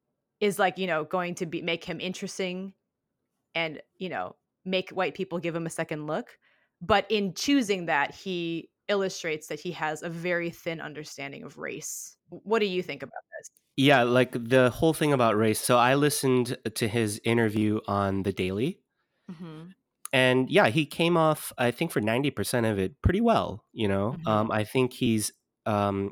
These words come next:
Speaker 2: I think his diagnosis of why Trump won the election is wrong. I
Speaker 1: Mm-hmm.
Speaker 2: tend,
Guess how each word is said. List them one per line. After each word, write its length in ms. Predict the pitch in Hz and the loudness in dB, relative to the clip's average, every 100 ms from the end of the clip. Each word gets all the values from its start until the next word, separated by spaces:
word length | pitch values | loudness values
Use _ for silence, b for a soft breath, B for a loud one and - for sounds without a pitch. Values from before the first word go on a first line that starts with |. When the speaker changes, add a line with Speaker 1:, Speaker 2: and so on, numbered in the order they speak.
| - | -4
Speaker 2:
I 60 | 120 | -2
think 200 | 170 170 | -2 0
his 140 | 147 | -2
diagnosis 720 | - 113 107 107 110 - 110 | 2 2 2 2 2 2 -2
of 220 | 107 87 95 | -2 -4 0
why 380 | 98 101 101 - | 0 2 0 -2
Trump 500 | - 101 98 - - | -2 0 2 0 0
won 560 | 95 95 98 123 175 - | 0 0 2 -2 -4 -6
the 80 | - | 0
election 560 | 135 135 - 156 156 156 | 2 2 0 -2 -2 -2
is 220 | 104 92 | -6 -2
wrong. 360 | 95 87 95 139 _ b b b - | -2 0 -2 -8 _ b b b -2
I 240 | 110 120 123 | 2 4 4
Speaker 1:
Mm-hmm. 0 | |
Speaker 2:
tend, 280 | 139 120 | 2 0